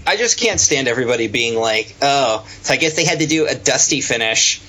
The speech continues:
but because Dusty died as, like, an honor for him." And it's like, "No, shut up. That's actu-,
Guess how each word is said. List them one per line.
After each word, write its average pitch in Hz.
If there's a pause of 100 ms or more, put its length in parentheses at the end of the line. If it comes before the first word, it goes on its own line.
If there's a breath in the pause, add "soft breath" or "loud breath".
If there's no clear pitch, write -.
(540 loud breath)
but 135
because 135
Dusty 120
died 110
as, 117
like, 113
an 120
honor 117
for 113
him." 104 (220)
And 196
it's 185
like, 196
"No, 147
shut 156
up. 120
That's -
actu-, 151